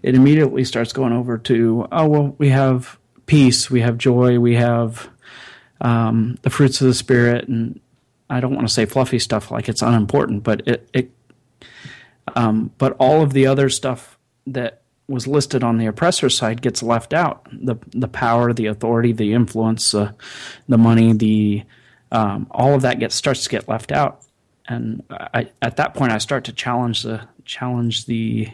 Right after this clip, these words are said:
in the course, I start to challenge those, the people in the classes. Are the power, authority, money, and all of that, are those really left out of the,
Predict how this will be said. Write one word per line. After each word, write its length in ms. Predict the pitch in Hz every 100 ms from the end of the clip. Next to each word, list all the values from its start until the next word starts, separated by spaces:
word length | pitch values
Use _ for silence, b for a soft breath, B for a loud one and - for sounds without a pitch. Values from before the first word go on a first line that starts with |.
| -
in 160 | - 120
the 80 | 110
course, 340 | - 147 -
I 60 | -
start 280 | - 131 -
to 140 | 123 - _
challenge 420 | - 127 139 131
those, 240 | 123 123 120 _ -
the 120 | 127
people 460 | 113 - 135 127 123
in 140 | 127
the 80 | 123
classes. 600 | - 135 123 - 123 - B B B B B B _ _ _ _ _ -
Are 140 | 131
the 80 | 127
power, 420 | 123 139 139 147 131
authority, 540 | 131 131 127 123 123
money, 440 | 120 120 123 123
and 240 | 120 113 110
all 240 | 123 131
of 100 | 127
that, 420 | 123 117 - - -
are 100 | 127
those 220 | 143 127
really 320 | 113 139 139
left 340 | 127 123 120 -
out 240 | 117 123
of 140 | 110
the, 240 | 120 113